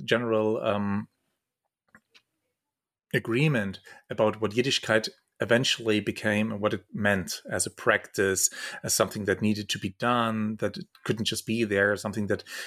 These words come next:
uh, needed to be, uh, defined, uh, by, by, by daily usage. Um, but, uh, at the same time, of course, uh, Yiddishkeit played out differently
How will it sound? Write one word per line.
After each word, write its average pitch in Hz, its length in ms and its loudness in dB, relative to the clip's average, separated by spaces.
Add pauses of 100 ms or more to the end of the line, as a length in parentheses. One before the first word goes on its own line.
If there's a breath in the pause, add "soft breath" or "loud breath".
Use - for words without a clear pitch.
(140 loud breath)
uh, 120 60 -4
needed 107 280 2
to 104 180 0
be, 98 420 0
uh, 98 320 2
defined, 104 840 0
uh, 95 800 2
by, 92 260 2
by, 98 140 -2
by 98 340 -2
daily 120 220 4
usage. 110 840 0 (680 loud breath)
Um, 123 360 0 (400 loud breath)
but, - 380 2 (100)
uh, 143 320 2
at 139 120 -4
the 147 60 -8
same 180 240 2
time, 170 220 -2
of - 140 -6
course, 175 680 0
uh, 127 460 2
Yiddishkeit 135 800 0 (100)
played 170 440 0 (100)
out 113 340 0
differently - 800 -6